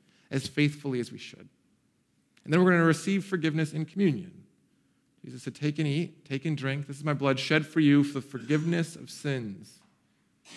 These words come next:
It's a way where we again encounter his grace, his love,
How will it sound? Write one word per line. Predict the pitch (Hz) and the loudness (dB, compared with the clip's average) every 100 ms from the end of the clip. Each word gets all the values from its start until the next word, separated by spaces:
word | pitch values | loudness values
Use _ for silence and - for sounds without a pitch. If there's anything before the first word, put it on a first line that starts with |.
| - | -20
It's | - | -4
a | 156 | 2
way | 151 160 | 4 4
where | 156 160 | 6 6
we | 160 | 8
again | 160 143 147 160 | 6 4 4 4
encounter | 160 151 156 160 151 | 2 0 -2 0 0
his | 123 | -2
grace, | - 143 160 165 - | -6 -4 -2 -2 -6
his | - 113 - | -12 -12 -12
love, | - 151 156 156 147 139 | -6 2 4 4 2 -4